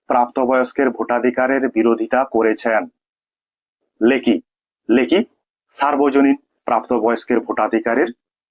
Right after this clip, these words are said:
বিরুদ্ধে কথা বলেছেন, মানে বিরোধিতা করেছেন। সার্বজনীন ভোটাধিকারের স্বীকৃতির আগে সার্বজনীন শিক্ষার বিস্তার আবশ্যক,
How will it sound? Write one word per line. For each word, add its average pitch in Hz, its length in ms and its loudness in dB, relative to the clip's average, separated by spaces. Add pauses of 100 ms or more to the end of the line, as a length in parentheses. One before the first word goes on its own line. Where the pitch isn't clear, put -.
(160)
বিরুদ্ধে 151 380 4
কথা 113 240 -4
বলেছেন, 95 320 -6 (300)
মানে 120 200 2 (360)
বিরোধিতা 254 400 2 (100)
করেছেন। 98 360 -2 (2500)
সার্বজনীন 147 680 2 (580)
ভোটাধিকারের 151 640 0 (120)
স্বীকৃতির 151 520 0 (220)
আগে 123 180 0 (840)
সার্বজনীন 135 680 2 (380)
শিক্ষার 160 460 0 (120)
বিস্তার 127 380 2 (180)
আবশ্যক, 113 440 -2